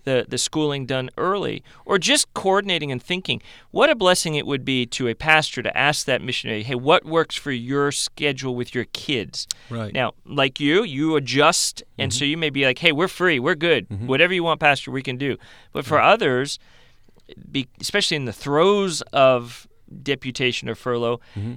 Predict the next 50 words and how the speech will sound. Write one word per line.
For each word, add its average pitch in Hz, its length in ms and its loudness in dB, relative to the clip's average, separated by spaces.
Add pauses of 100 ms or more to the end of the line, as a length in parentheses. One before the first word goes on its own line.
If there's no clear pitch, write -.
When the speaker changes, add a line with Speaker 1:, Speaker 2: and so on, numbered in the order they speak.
(120)
Speaker 1:
they 170 180 0
get 180 200 2
further 160 600 0
and 131 160 -4
further 143 420 -2
behind 113 960 -4 (160)
when 131 200 -4
they're 120 160 -2
giving 127 320 -4 (100)
every 185 320 8
single 160 380 0
day 156 320 6
to 127 420 -2 (500)
uh, - 360 -8
that 135 220 0
church 147 380 0
or 123 60 -4
that 117 200 -2
pastor 139 420 0 (100)
Speaker 2:
Yeah. - 60 -4
Speaker 1:
or 131 380 0 (100)
to 147 160 0
the 127 120 -2
road. 160 380 4 (440)
And, 131 460 -2 (300)
and 131 280 -6
it 147 160 0
could 143 120 -8
be 143 120 0
a 135 60 -2
real 180 220 -2
benefit 147 760 -2
to 120 160 -2
that 117 180 0
family 123 360 -2
to 101 60 -8
just 110 160 -6
say, 110 260 -4
Speaker 2:
Yeah. 113 60 -16 (280)
Speaker 1:
"Wow, 135 520 0
we're 147 180 -2
just 151 200 -4
gonna 131 120 -4
take 127 260 -6
the 123 80 -6
morning 131 360 -6
off, 113 260 -4
and 113 140 -6
then 120 160 -6
we'll 117 260 -6